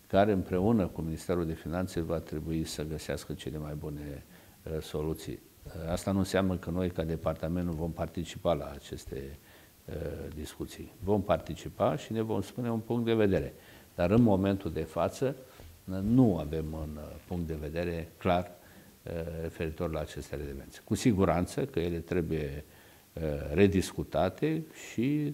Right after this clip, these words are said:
trebuie reașezate într-, într-o marjă în care statul român să, eh,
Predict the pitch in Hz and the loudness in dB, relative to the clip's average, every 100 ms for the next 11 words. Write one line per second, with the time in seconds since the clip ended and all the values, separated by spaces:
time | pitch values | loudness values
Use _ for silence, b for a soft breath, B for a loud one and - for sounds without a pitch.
0 | 147 107 123 92 92 123 107 - 76 85 | 0 2 4 6 8 8 6 0 -2 2
1 | 113 - 131 135 - B B B B 104 | 2 2 0 0 -2 B B B B -2
2 | 107 101 - 98 92 92 90 90 85 80 | 0 -2 -2 -2 0 -2 -2 -4 -4 -4
3 | 90 98 - 87 95 104 - 92 - 85 | -2 -2 2 2 4 2 2 -2 0 0
4 | 90 85 98 95 87 82 82 95 90 - | 2 2 2 2 0 -2 -2 -2 -4 -2
5 | 85 82 - B B B B B - | 0 0 -4 B B B B B -10